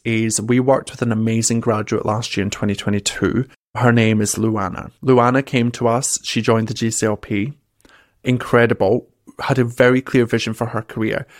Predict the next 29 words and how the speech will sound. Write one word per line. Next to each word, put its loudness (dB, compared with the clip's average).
She 2
wanted 4
to -2
be 0
an -4
E 0
D -2
clinician. -8
At 2
the 2
time, 4
she 2
wasn't 4
overly 4
confident 0
in 0
her 2
abilities. -2
She 0
joined 4
the 2
program. 2
We 0
did -2
some 0
coaching. -2
We 0
looked -2
at 0